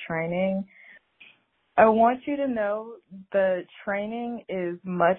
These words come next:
more accessible than that. Um, you can go through different state agencies to get the training. Um, I live in Alabama right now, and it's the Alabama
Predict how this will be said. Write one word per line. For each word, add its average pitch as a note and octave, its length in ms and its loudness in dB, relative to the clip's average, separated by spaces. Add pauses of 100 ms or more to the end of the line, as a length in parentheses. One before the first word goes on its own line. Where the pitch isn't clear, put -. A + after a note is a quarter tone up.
more E3+ 220 0
accessible F#3 840 -2 (200)
than G#3 260 0
that. G#3+ 380 0 (1040)
Um, F3 540 -4 (380)
you F#3 280 0 (100)
can F#3+ 320 4 (260)
go F#3+ 320 8 (140)
through F3 560 0
different F3+ 400 0 (160)
state E3+ 340 2
agencies G3 800 -4 (640)
to G3 80 6
get F3+ 260 2
the F#3+ 80 0 (120)
training. F#3+ 580 2 (180)
Um, F3+ 460 -2 (200)
I G#3+ 180 4
live G3+ 440 0 (140)
in F3 220 -4 (100)
Alabama F3 600 -2
right A3 280 -2
now, G#3+ 500 -4
and F#3 160 -6
it's F3 180 -6 (140)
the F3 300 -2 (640)
Alabama F#3 1000 0